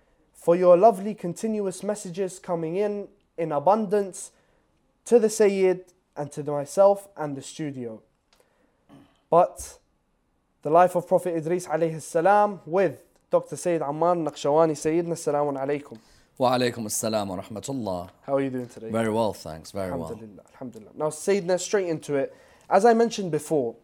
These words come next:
Speaker 1: there's only a couple of references to Prophet Idris alayhi salam. Uh, one being, uh, chapter nineteen, verse fifty-six, وَاذْكُرْ فِي الْكِتَابِ إِدْرِيسَ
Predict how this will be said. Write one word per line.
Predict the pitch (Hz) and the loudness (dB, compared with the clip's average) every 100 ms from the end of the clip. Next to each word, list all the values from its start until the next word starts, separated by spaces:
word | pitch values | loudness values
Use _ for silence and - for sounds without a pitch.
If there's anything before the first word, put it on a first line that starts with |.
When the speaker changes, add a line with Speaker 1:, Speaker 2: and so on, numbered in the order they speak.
| _ _ _ _ - | _ _ _ _ -4
Speaker 1:
there's | 156 180 | 0 2
only | 226 | 2
a | 214 | 2
couple | 220 214 170 | 0 -2 -2
of | 147 | -2
references | 160 - 135 - 123 | -4 -6 -12 -12 -16
to | - - 131 123 | -18 -12 -12 -8
Prophet | 139 131 120 | -10 -10 -12
Idris | 127 123 | -12 -12
alayhi | 117 113 107 | -12 -16 -16
salam. | - - 120 117 101 _ _ _ _ _ _ _ - | -16 -10 -8 -8 -12 _ _ _ _ _ _ _ -6
Uh, | 139 131 127 123 120 - | 0 0 0 0 -2 -4
one | 127 147 156 151 | 0 2 2 -2
being, | 131 147 139 135 131 131 - _ - | -8 -4 -2 -2 -4 -8 -14 _ -8
uh, | 135 127 123 120 - - | -2 -2 0 -4 -6 -6
chapter | 151 139 143 | -6 -4 -4
nineteen, | 135 123 - 151 139 | -4 -6 -6 -6 -6
verse | 123 135 131 | 0 -2 -2
fifty-six, | 135 - 135 - 196 202 - - _ _ _ - | -12 -12 -10 0 0 0 -6 -14 _ _ _ -2
وَاذْكُرْ | 147 151 - 156 131 | 0 0 -2 -2 -2
فِي | - 127 | -6 -10
الْكِتَابِ | - 123 - 139 135 123 123 | -10 -14 0 4 4 2 -8
إِدْرِيسَ | 120 135 185 208 - | -6 -4 -2 -4 -8